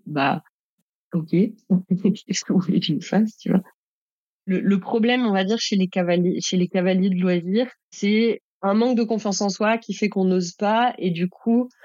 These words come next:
des décisions qui sont prises sous le coup de l'émotion, avec un manque de rationalité. C'est vraiment le, le truc le plus, euh, le plus complexe. Après, chez les professionnels, et notamment le cas dont tu,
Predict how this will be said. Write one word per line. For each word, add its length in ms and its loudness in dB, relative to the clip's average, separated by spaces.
des 160 -2
décisions 580 0
qui 140 -12
sont 220 0
prises 440 0
sous 120 -4
le 60 0
coup 120 -4
de 80 -2
l'émotion, 640 2
avec 200 -2
un 60 0
manque 200 2
de 60 2
rationalité. 760 -2
C'est 80 -2
vraiment 340 2
le, 280 0
le 180 2
truc 280 -4
le 100 0
plus, 320 0
euh, 100 -2
le 80 -2
plus 120 -4
complexe. 380 0
Après, 280 -2
chez 160 0
les 100 2
professionnels, 800 0
et 80 0
notamment 360 0
le 140 0
cas 180 -2
dont 160 0
tu, 400 -2